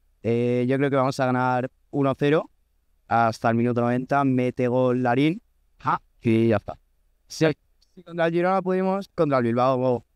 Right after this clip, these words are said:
Speaker 1: también.
Speaker 2: Y ahora vamos con la gente del Athletic, que son totalmente mayoría en Sevilla, ah, pero bueno, vamos a ver, hay que jugar, son favoritos, pero hay que jugar. ¿Cómo están las emociones ahora mismo? Cuatro horas y media para la final.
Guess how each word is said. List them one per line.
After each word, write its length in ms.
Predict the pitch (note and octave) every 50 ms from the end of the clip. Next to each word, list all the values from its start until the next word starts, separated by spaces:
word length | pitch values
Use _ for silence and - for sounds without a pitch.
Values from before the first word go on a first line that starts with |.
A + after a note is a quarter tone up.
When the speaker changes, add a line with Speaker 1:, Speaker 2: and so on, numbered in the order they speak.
| _
Speaker 1:
también. 340 | _ C#3+ C3 G#2 F#2 F2 F2 - _ _ _ C#4+ C#4+ - _ _ _ -
Speaker 2:
Y 80 | D3+
ahora 180 | F3 F#3+ A3 A3
vamos 260 | A#3 B3+ C#4 D4+ C4
con 140 | - C4 B3
la 80 | A#3
gente 240 | G3+ G#3+ A3+ A#3 A#3+
del 120 | B3 A#3+ A3+
Athletic, 440 | A3 G#3 G#3+ A3 G3+ - E3+ D#3
que 100 | - D#3+
son 440 | D#3 - A3+ A3 A#3+ B3+ C4 B3+ - _
totalmente 600 | - G#3+ G3 - - B3+ A#3+ A#3+ A#3+ B3 A3 G#3
mayoría 360 | G3+ G3 F#3 F3+ F#3 G3 G3
en 60 | F#3+
Sevilla, 580 | F3+ - E3+ F3 G3 G#3+ G#3+ A3 A3 A3+ A3+ A3+ -
ah, 920 | - F3 F3 E3+ E3+ E3+ E3 E3 E3 E3 E3 E3 D#3+ D#3+ D#3+ D#3 D#3 D3+ D3+ -
pero 140 | - D#3 F3
bueno, 200 | A#3 D4+ D4 A3+
vamos 180 | A3 C4+ B3+ G3
a 60 | G3+
ver, 160 | B3 C#4 A3+
hay 100 | G3+ G#3+
que 100 | - C#4
jugar, 380 | - - G#3 G3+ A3+ A3+ G3+ E3
son 160 | - A3 A3+
favoritos, 420 | - A3+ A3 A3+ A#3 B3+ - A#3+ -
pero 120 | - G3 G3+
hay 60 | G#3
que 100 | G#3+ G#3+
jugar. 300 | - D#3 C#3 C3 B2+ - _ _ _ _ _ _ _ _ _ _
¿Cómo 320 | - C4 D4 D#4 D4+ D4+ C#4
están 300 | A3 - - B3+ C4+ C4+
las 120 | B3 A3
emociones 420 | G#3+ G3+ G3 F#3+ G3+ A3+ A#3+ A#3 F#3+
ahora 160 | G#3+ F#3+ E3+
mismo? 280 | D#3 D3 D#3 D3+ D3+
Cuatro 260 | D3 G#3+ A#3 A#3 A#3 A#3
horas 140 | A3 F#3+
y 60 | F3 G3
media 180 | G#3 G#3+ G#3
para 160 | G3 G3 F3+
la 40 | E3+
final. 200 | D3+ D3+ C3 A2+